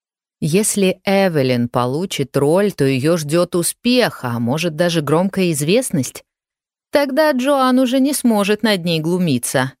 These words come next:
обвиняя в напрасной трате жизни на бессмысленные причуды.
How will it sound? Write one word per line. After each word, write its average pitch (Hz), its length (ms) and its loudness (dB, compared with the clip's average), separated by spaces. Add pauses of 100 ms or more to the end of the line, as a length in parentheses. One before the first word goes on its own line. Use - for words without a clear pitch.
(100)
обвиняя 147 680 0
в 127 60 -4
напрасной 139 580 0
трате 135 440 -2
жизни 220 540 2
на 202 160 2
бессмысленные 135 880 0
причуды. 127 640 -4